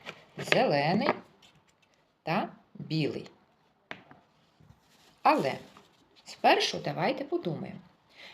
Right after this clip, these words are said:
щоб наші зірочка та мушлі відрізнялися від морської води,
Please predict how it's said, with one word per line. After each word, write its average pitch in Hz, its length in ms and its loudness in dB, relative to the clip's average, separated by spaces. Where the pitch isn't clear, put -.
щоб 190 500 0
наші 165 480 2
зірочка 160 520 2
та 180 160 0
мушлі - 440 2
відрізнялися 202 920 2
від 147 140 -2
морської 151 480 -4
води, 135 280 -4